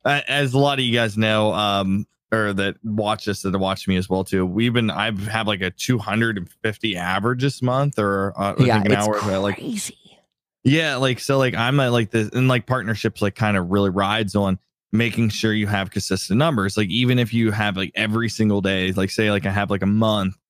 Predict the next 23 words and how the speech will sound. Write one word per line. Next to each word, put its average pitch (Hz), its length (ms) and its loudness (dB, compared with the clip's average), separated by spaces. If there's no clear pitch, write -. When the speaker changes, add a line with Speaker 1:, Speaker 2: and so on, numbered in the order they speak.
Speaker 1:
and 123 200 2
I 117 120 4
have 156 80 2
Speaker 2:
Uh-huh. - 240 -6
Speaker 1:
two 117 80 -4
days 110 400 2
of 95 200 -2
under, 104 340 2
like, 98 360 0
a 98 520 0
se-, - 600 -4
a 104 80 -6
seventy-five 98 560 -2
average, 101 520 -2
they'll 104 120 2
circle 113 320 -2
those 95 200 -2
two 98 140 0
days 92 280 -2
and 73 100 -8
deny 78 240 -6
me 78 80 -8
partnership. - 540 -6